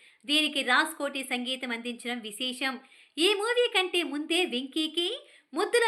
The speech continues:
ప్రియుడు డిసప్పాయింట్ చేసింది. పోకిరి రాజాతో ఎలాగైనా హిట్ కొట్టాలనుకున్నారు.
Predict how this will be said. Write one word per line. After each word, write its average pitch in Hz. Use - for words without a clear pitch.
ప్రియుడు 311
డిసప్పాయింట్ 262
చేసింది. 240
పోకిరి 320
రాజాతో 269
ఎలాగైనా 262
హిట్ 320
కొట్టాలనుకున్నారు. 240